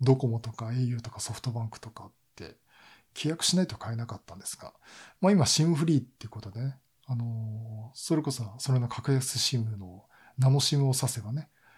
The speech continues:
えー、使えるっていう状況になってますんで、まあ、買いやすくなり、なったんですね。だから、契約して月いくらずっとかかっちゃう。まあ、あの、いずれにしてもかかるんだけど、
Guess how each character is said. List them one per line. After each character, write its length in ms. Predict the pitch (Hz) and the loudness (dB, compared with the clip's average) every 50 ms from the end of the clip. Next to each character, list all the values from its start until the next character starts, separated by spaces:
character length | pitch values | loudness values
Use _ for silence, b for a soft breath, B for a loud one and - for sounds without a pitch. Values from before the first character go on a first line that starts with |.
| b b b _ | b b b _
え 120 | 123 117 113 | -4 -4 -4
ー、 60 | 110 | -4
使 260 | - - - - 127 | -6 -8 -4 -2 -2
え 40 | 123 | 0
る 100 | 123 120 | 0 0
っ 40 | 120 | 0
て 240 | 120 - _ - 117 | -2 -6 _ -8 -6
い 60 | 107 | -6
う 40 | 104 | -6
状 240 | 101 - 117 110 107 - - | -6 -6 -6 -6 -6 -8 -8
況 120 | 120 113 | -6 -6
に 60 | 110 110 | -4 -4
な 80 | 123 | -4
っ 60 | 123 | -6
て 160 | - _ 110 95 | -6 _ -14 -12
ま 80 | 90 | -10
す 180 | - - - 98 | -10 -10 -10 -10
ん 60 | 92 | -14
で、 220 | 90 87 85 - _ _ _ B B B B B _ - | -12 -14 -14 -16 _ _ _ B B B B B _ -2
ま 80 | 165 | 0
あ、 20 | - | 2
買 160 | - 175 180 | 4 4 4
い 40 | 180 | 4
や 60 | 170 | 4
す 100 | - - | 0 -2
く 100 | - 113 | -2 -4
な 120 | 95 98 | -4 -4
り、 80 | 98 - - - _ | -10 -12 -18 -20 _
な 100 | - 127 | -6 -6
っ 40 | - | -6
た 80 | - 101 | -6 -12
ん 60 | 92 | -12
で 40 | - | -12
す 120 | - 127 | -10 -8
ね。 60 | 135 | -4
だ 140 | 143 165 165 | -2 -2 0
か 100 | 165 156 | 2 2
ら、 220 | 135 120 110 - - _ _ _ _ _ _ _ _ _ _ _ _ _ _ _ _ | 2 2 0 -4 -8 _ _ _ _ _ _ _ _ _ _ _ _ _ _ _ _
契 140 | - 165 165 | 2 4 4
約 200 | 165 160 156 - | 4 2 2 -2
し 120 | - - - | -4 -2 2
て 240 | - 151 151 147 135 | 2 4 4 4 2
月 260 | - - - - 160 | -2 -4 -2 -2 -2
い 60 | 160 | 2
く 100 | - 151 | 4 4
ら 60 | 135 | 4
ず 120 | 107 110 131 | 4 4 0
っ 40 | 127 | 0
と 100 | - 127 | -2 -6
か 140 | - - | -6 -6
か 80 | - 156 | -4 -4
っ 60 | 143 - | -4 -4
ち 160 | - - 135 | -2 0 0
ゃ 20 | 123 | 0
う。 140 | 117 117 - _ _ - | 0 -2 -6 _ _ 0
ま 120 | - 151 | 2 2
あ、 140 | 135 127 135 135 | 2 2 2 2
あ 20 | |
の、 300 | 131 131 127 123 131 135 - - | 2 2 2 0 -2 -4 -2 -2
い 60 | 131 | 0
ず 60 | 139 | 2
れ 20 | 170 | 2
に 40 | 156 | 0
し 60 | - | 2
て 60 | 151 | 0
も 60 | 127 | -2
か 120 | - - 139 | -2 -4 -4
か 100 | - 190 | 0 0
る 60 | 175 | 2
ん 60 | 147 | 2
だ 80 | 143 131 | 0 0
け 80 | - | 0
ど、 260 | 147 190 196 196 - | 0 2 0 0 -2